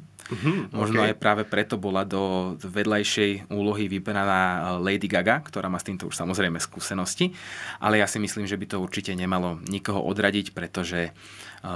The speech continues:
Speaker 2: tá jednotka bola tak skvelým filmom, že by si to nedali v dvojke zahodiť.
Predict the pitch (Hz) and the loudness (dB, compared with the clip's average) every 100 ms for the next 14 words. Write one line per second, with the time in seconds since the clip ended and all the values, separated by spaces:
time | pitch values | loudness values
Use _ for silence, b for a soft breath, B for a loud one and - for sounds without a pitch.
0 | 85 87 - 104 107 113 - 104 101 95 | -4 -4 0 4 4 2 0 -2 2 2
1 | 90 - - 127 - - 113 120 107 104 | 2 -4 0 0 2 -2 0 0 -2 -4
2 | 101 101 95 87 90 - 90 80 - 52 | -2 -2 -4 -4 -6 -4 -4 -4 -6 -12
3 | 65 85 90 87 85 80 87 90 85 87 | -6 0 2 2 2 -2 -4 -2 -2 -2
4 | 78 82 80 - - | -2 -2 -4 -8 -14